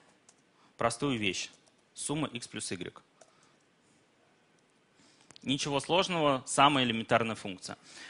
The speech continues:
И нажимаю "Сохранение", вот у меня сгенерировался код. Он как есть один в один. Дальше смотрите, я напишу, что какая-нибудь новая переменная z — это вызвать эту функцию, сложить x,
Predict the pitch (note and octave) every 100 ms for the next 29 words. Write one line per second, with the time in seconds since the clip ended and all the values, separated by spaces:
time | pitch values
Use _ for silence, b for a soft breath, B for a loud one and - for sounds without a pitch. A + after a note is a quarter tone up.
0 | B A2+ A#2 B2+ C#3 D3+ B2 A2+ B2 B2+
1 | D3 G3 F#3 C3 D3 B2+ B2 C3 G#2+ A2+
2 | A#2 B2 A2+ G#2+ - F#2 - _ - D3+
3 | D#3 - A#2+ - C#3 - A2 A2+ G#2+ G#2
4 | F#2 - - B B B D3+ F3+ D#3 D3
5 | C#3 A2 - - - - A#2 E3 D#3+ B2+
6 | - B2+ F#2 - - A2 A2 - A2 C#3+
7 | C3 A#2 - B2 G#2 G#2 G#2+ G#2 G#2 A#2+
8 | G#3 A#3 - _ - C#3+ C3 A#2 G#2+ G2
9 | - _ - C3+ B2 - A2+ A2+ F3 A3+
10 | C3+ B2+ A#2 A#2 A2+ - D3+ - -